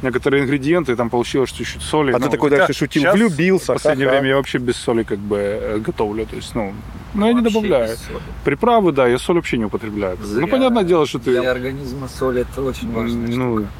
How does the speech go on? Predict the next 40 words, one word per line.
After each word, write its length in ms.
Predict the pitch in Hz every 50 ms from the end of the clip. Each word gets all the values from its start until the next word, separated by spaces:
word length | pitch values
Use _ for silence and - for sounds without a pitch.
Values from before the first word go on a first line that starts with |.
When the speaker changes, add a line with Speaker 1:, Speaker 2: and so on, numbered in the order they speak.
| - - - - 147
Speaker 1:
её 160 | 151 160 185
хватает 500 | - - 165 151 - 170 156 147 143 131 120
в, 580 | 123 113 110 110 127 131 131 127 123 120 120 117 -
там, 200 | - 127 120 117
банально, 360 | 110 127 131 139 135 127 123 110
ты 100 | - 113
когда 200 | - 123 117 117
там 280 | 113 - 113 110 104 104 107 - -
покупаешь 720 | 127 117 - - - 131 120 117 113 107 95 - - - 127 110 101 92
хлеб 360 | - - - 127 127 120 -
или 120 | 110 104
покупаешь, 520 | 98 - 104 - 107 - 113 107 107 104 -
тут 180 | - 110 101 107
я 100 | 113 107
беру 240 | 110 113 110 110 107
лаваши, 340 | 107 107 113 - - 151 131
к 40 | -
примеру, 380 | - 113 107 107 104 101 107
у 20 | 113
них 140 | 143 143 -
тоже 220 | - 135 123 117
соли 240 | - - 123 110 101
хватает, 420 | - - 107 - - 101 98 92
на 80 | 90 85
самом 300 | - - - - 110 110
деле, 180 | 107 104 107 107
они 120 | 107 113
добавляют 480 | 110 113 107 110 107 110 101 95 95 -
туда. 140 | - 110 101 -
Так 100 | 120 113
что 180 | - - - 123
Speaker 2:
В 20 |
Speaker 1:
это 360 | 120 120 120 123 127 113 127 127
Speaker 2:
мясе 320 | 135 135 131 - - 139
всё 160 | 127 120 139 123
Speaker 1:
я 140 | 135 196
Speaker 2:
равно. 180 | 247 247 202 196
Speaker 1:
готовлю, 400 | - - 170 143 120 120 117 117
это 240 | 120 120 - 143 131
одно, 260 | 123 120 123 117